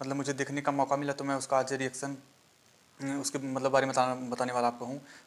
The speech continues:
मतलब आपको मतलब enjoy करना चाहिए, करना चाहिए या कैसा लगा मुझे और क्या अच्छा नहीं लगा। तो चलिए थोड़ा सा बात कर लें इसमें क्या है कि जो, अ, singer वो है अपने Tiger Shroff जी, उसमें दिखाया गया, मतलब acting भी की और मतलब singing भी की। तो काफ़ी ज़बरदस्त एक मतलब melodious,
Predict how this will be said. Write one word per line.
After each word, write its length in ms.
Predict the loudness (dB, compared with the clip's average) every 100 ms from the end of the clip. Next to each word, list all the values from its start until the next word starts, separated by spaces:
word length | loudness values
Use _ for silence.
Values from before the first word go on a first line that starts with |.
| -6
मतलब 320 | -4 -4 -6 -4
आपको 280 | -4 -4
मतलब 180 | -2 -2
enjoy 200 | 2 2
करना 180 | 2 -2
चाहिए, 440 | -4 -4 -6 -6
करना 240 | -4 -4 -2
चाहिए 280 | -2 -2 -2
या 60 |
कैसा 220 | -2 -2
लगा 160 | 0 0
मुझे 320 | -2 -4 -6 -10 -20 -20 -16 -8
और 60 | 0
क्या 140 | 0
अच्छा 140 | 0
नहीं 100 | -2
लगा। 160 | 0 0
तो 100 | 0
चलिए 200 | 0 0
थोड़ा 180 | 0 2
सा 60 |
बात 140 | 2 2
कर 60 | 0
लें 80 |
इसमें 220 | -2 -4 0
क्या 100 | 0
है 60 |
कि 60 | 2
जो, 320 | 4 4 2 -14 -20 -16 -2
अ, 100 | 0
singer 340 | 2 4 4
वो 140 | 4 2
है 100 | 2
अपने 280 | 0 -2 -2 -14 -10 4
Tiger 220 | 6 6
Shroff 220 | 6 6
जी, 140 | 6 -2
उसमें 200 | -2 -2
दिखाया 200 | 2 4
गया, 120 | 4
मतलब 160 | 2 0
acting 280 | 0 -4
भी 60 | -6
की 140 | -2
और 300 | -2 -2 -4 -4
मतलब 200 | -4 -2
singing 340 | -2 -2 -2
भी 80 | -2
की। 140 | -4
तो 80 | 2
काफ़ी 200 | 2 4
ज़बरदस्त 460 | 2 2 2 2 2
एक 120 | 2
मतलब 160 | 0 2
melodious, 500 | 4 4 4 4